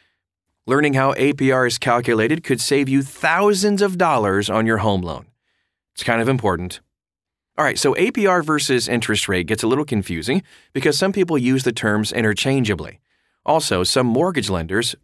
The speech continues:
prominently display their loan interest rates, usually because the interest rates are lower than the annual percentage rate. So typically, <laughs> you gotta hunt for the A P R in the small print of loan terms.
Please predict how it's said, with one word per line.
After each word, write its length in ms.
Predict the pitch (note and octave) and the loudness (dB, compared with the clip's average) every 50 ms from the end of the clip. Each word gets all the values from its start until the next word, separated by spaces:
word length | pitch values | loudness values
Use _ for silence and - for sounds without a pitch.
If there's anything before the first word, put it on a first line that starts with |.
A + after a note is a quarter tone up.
| _ _ | _ _
prominently 720 | - - - D3 F3+ A3 G#3+ G#3 F3 C#3+ G2 C#3+ C#3+ C3+ | -12 -4 -2 0 0 2 2 2 2 0 0 0 0 0
display 480 | C3+ D3 C#3+ - - B2 A#2+ B2 B2+ B2 | 0 0 -2 -2 -2 0 2 2 2 4
their 180 | B2+ B2+ B2 | 2 2 2
loan 380 | A2+ G#2+ G#2+ G#2+ A2+ A#2 A#2+ A#2 | 2 2 2 2 2 2 2 0
interest 560 | - G2+ B2 C3+ C#3 - A2 G2 - - - | 0 0 0 -2 0 -2 -2 -4 -4 -4 -4
rates, 320 | F2 - - - - - - _ _ _ _ _ _ _ _ | -6 -6 -6 -8 -12 -12 -14 _ _ _ _ _ _ _ _
usually 380 | - G2 G#2 G2+ F#2 G2+ G2+ | -4 -2 0 0 0 0 0
because 320 | F#2+ G#2+ F#2 A2 G#2+ G#2 F#2+ | 0 -2 -2 0 -2 0 0
the 100 | G2 G2+ | 0 0
interest 380 | G#2+ A2 - A2 G#2+ - - | 0 0 -2 -2 -2 -2 0
rates 200 | B2 A#2+ B2 - - | 0 0 0 0 0
are 100 | B2+ C3 | 0 0
lower 340 | B2+ B2+ C3+ C#3 C3+ C#3 C#3 | 2 2 2 2 4 2 2
than 200 | C3+ C#3+ C#3 C#3 | 2 2 0 0
the 160 | C#3+ C#3+ C#3+ C#3+ | 0 -2 -2 -2
annual 480 | C3+ C#3 C#3+ C#3+ D3 D3 D3 D3+ D3 | -2 0 0 2 2 2 2 2 0
percentage 760 | C#3+ - D#3 D3 D3 - - D#3+ D#3 D#3+ - E3 D#3 - - | 0 -2 -6 -6 -6 -4 -4 -4 -4 -4 -6 -8 -10 -6 -4
rate. 460 | D3+ D3 D#3 A3 - - _ - - - _ _ _ _ _ _ _ _ _ _ | -2 0 0 -2 -4 -8 _ -18 -20 -20 _ _ _ _ _ _ _ _ _ _
So 120 | - G#3 | -6 -4
typically, 600 | G#3 - - E4 - - - D#3+ C#3+ D3 D3 C#3+ - - _ - C3 - | -4 -2 -2 -2 -2 -2 0 0 0 0 0 -2 -4 -12 _ -16 -16 -16
<laughs> 280 | _ - - - - _ | _ -20 -20 -20 -12 _
you 80 | - C3 | -4 0
gotta 260 | D3+ D#3+ E3 D#3 C3 | 2 2 2 2 2
hunt 360 | - C#3 C3 G#2 - - - - - | 2 2 0 0 0 -4 -10 -6 -4
for 100 | A2 G2+ | -2 0
the 140 | G#2 G2+ | 2 2
A 100 | G#2 G#2+ | 2 0
P 180 | G2 - G#2 F2 | 0 0 -2 0
R 240 | E2 E2 F2+ G2+ F#2 | 0 0 0 0 0
in 140 | F2 G#2+ F#2+ | 0 -2 -2
the 80 | F2+ | -2
small 380 | - - - A2 G#2+ G#2+ G#2+ G2+ | -4 -2 -2 0 0 0 0 -2
print 320 | - - G#2 G2+ G2+ - | -2 -2 -2 -2 0 -2
of 120 | G#2 F#2 F#2 | -4 -4 -2
loan 240 | G2 F#2+ F#2+ F#2 | -2 -2 -2 -2
terms. 380 | - - F#2 D2+ B1 - - | -2 -4 -6 -6 -6 -8 -12